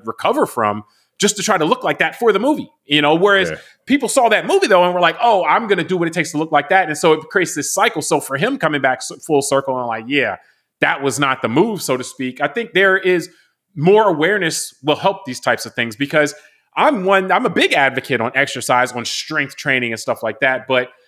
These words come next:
Speaker 1: your goals, I think, matter. And if your goals are set by a fringe, so to speak, or what should be a fringe, it could take you to a dangerous place. In the same way with women, that if it's,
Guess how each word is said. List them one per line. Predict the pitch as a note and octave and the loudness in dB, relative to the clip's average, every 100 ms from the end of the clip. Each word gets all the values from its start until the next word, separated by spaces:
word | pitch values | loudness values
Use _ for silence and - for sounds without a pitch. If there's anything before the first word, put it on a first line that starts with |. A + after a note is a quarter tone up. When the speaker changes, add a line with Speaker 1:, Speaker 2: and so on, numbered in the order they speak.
| - | -2
Speaker 1:
your | C3 | -2
goals, | A2+ - F#3+ F3 C#3+ | 2 2 4 2 2
I | C3+ | 0
think, | D3+ C3 | 0 -2
matter. | G#2 B2+ G#2+ F2 F#2 | 0 0 0 -4 -2
And | A2+ | -2
if | A#2 | 0
your | C3+ | 0
goals | B2+ C3 D#3+ D3+ | 2 2 2 0
are | C3+ | -2
set | - D3+ C#3 - | -2 0 0 0
by | C3 B2+ | 0 2
a | A2+ | -2
fringe, | - C#3 C#3+ B2+ | 0 0 0 -2
so | - | -2
to | A2 | -2
speak, | - B2 | 0 0
or | A#2+ | 0
what | B2 C3 | 0 -6
should | - E3 | -2 -2
be | C3 A#2 | -2 -6
a | |
fringe, | - A2 G#2 G2+ _ _ | -4 -8 -8 -10 _ _
it | B2+ B2+ | -6 -4
could | - | -2
take | D#3 | -2
you | C3 | -2
to | B2+ | -2
a | A#2 | 0
dangerous | B2 B2+ A#2+ | 0 -2 -4
place. | - C3+ C3 | -2 -2 -2
In | |
the | B2+ | -6
same | - D3 C#3 | -2 0 0
way | C3+ | 0
with | B2+ A#2 | 0 -2
women, | A2+ C#3+ B2+ A#2 | 0 0 0 0
that | A#2 | -2
if | A#2 C3 | 0 -2
it's, | B2+ | -4